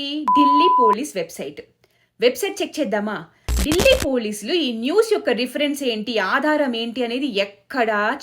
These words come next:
చెప్పలేదు, ప్రూఫే లేదు. అయితే ఇది నిజమా కాదా అని ధృవీకరించడానికి, ఫ్యాక్ట్ చెక్ చేయడానికి అధికారిక ప్రభుత్వ పత్రాలను చూద్దామా?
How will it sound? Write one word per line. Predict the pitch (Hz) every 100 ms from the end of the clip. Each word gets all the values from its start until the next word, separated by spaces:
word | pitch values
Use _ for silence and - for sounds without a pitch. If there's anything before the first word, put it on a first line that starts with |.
| 254
చెప్పలేదు, | 226 226 233 220 190 - _ _ _ _
ప్రూఫే | 208 240 247 208
లేదు. | 254 202 208 196 - _ _ - -
అయితే | 214 294 330
ఇది | 262
నిజమా | 233 247 349 403
కాదా | 415 320 302 294
అని | 285
ధృవీకరించడానికి, | 285 247 247 302 302 262 247 233 226 240 254
ఫ్యాక్ట్ | 262 302 339 349 -
చెక్ | 349 -
చేయడానికి | 269 254 233 269
అధికారిక | 247 226 302 320 311 320
ప్రభుత్వ | 277 262 233 320 320
పత్రాలను | 277 226 254 254 254 254 185 185
చూద్దామా? | 220 202 220 247